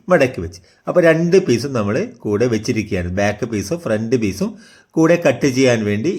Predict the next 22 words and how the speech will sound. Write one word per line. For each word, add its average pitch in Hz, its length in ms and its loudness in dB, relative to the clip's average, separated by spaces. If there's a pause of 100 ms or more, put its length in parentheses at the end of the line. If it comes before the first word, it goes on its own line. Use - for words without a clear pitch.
ഇതുപോലെ 107 360 0 (120)
ഒന്നിന് 117 300 -4
മുകളിൽ 104 300 -2 (100)
ഒന്നായിട്ടാണ് 104 580 -2
നമ്മളിതിവിടെ 95 440 -2 (480)
വെച്ചിരിക്കുന്നത്. 95 680 -2 (1300)
നമ്മളിതൊക്കെ 123 560 -2 (100)
കറക്റ്റ് 107 680 -4
ചെയ്ത് 101 300 0
വെച്ചതിന് 98 420 -6
ശേഷം 110 280 -4 (380)
നമ്മുടെ 175 300 2
ഈ - 20 2 (100)
ഒരു 123 100 2 (100)
ബോട്ടം 104 480 2
ഭാഗത്ത് 90 400 -2 (1080)
ഉള്ള 110 140 -4 (320)
ഈ - 100 0
ഒരു 120 160 2
തുണിയുടെ 135 360 0 (160)
ക്രോസ് 131 420 4
ഒക്കെ 127 160 -4